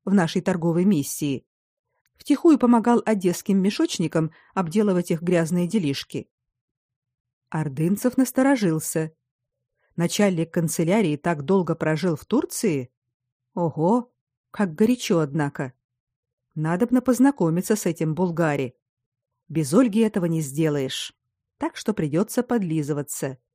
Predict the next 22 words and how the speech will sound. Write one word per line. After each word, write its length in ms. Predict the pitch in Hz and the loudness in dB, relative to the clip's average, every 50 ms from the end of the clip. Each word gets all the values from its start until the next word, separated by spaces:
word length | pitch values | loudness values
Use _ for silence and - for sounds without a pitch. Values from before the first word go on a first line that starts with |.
| _ _ _ _ _ _ _ _ _ _ _ _ _ _ _ _ | _ _ _ _ _ _ _ _ _ _ _ _ _ _ _ _
Дмитрий 480 | 156 165 180 180 165 - 170 165 170 | -4 -2 0 0 0 -2 -2 -2 -2
нежно 340 | 160 165 165 160 - 165 160 156 | 0 0 -2 -2 -2 -4 -4 -2
улыбнулся, 720 | 151 160 147 147 170 240 269 233 - - - 220 214 214 - _ _ _ _ _ _ _ | -2 -2 -2 2 2 4 4 2 2 0 0 0 -2 -2 -6 _ _ _ _ _ _ _
и 60 | - 170 | -4 -4
его 220 | 160 147 147 151 | -2 -2 -2 -2
гостья 440 | 139 123 170 240 233 - - 196 190 | 0 2 2 2 2 0 -4 -6 -6
тут 220 | - - 160 160 | -4 -4 -6 -4
же 120 | - 170 165 | -4 -4 -4
перешла 420 | - 151 151 147 - - 160 151 | -4 -4 -4 -6 -4 -4 -4 -2
в 40 | 143 | -2
наступление. 800 | 147 147 - - - 156 127 - 151 151 143 131 127 120 90 - - _ _ _ _ _ _ _ _ _ _ _ _ _ _ _ _ | -4 -4 -6 -8 -10 -10 -8 -6 -4 -2 -2 -2 -2 -4 -6 -10 -14 _ _ _ _ _ _ _ _ _ _ _ _ _ _ _ _
"Ты 100 | - 269 | 0 0
все 240 | 240 - - 262 254 | 0 2 2 4 4
еще 260 | 254 226 - - 254 | 4 2 2 2 2
один? 480 | 240 233 233 196 190 240 285 330 349 349 - _ _ _ _ _ _ _ _ _ _ | 4 4 4 2 4 2 2 2 2 -2 -6 _ _ _ _ _ _ _ _ _ _
Но 140 | 220 208 202 | 2 4 4
ведь 180 | 202 202 196 | 4 4 2
это 160 | 196 - 180 | 0 0 -2
скучно, 720 | 175 - - - - 220 320 - - - 185 160 147 147 139 - _ _ _ _ - | -4 -4 -6 -4 0 0 0 0 0 -4 -4 -2 -2 -4 -6 -10 _ _ _ _ -6
да 120 | 156 156 | -2 0
и 120 | 156 151 135 | 0 0 0
грустно. 640 | 143 156 160 214 262 - - - 240 240 233 233 | 0 0 0 0 0 -2 0 2 2 2 2 0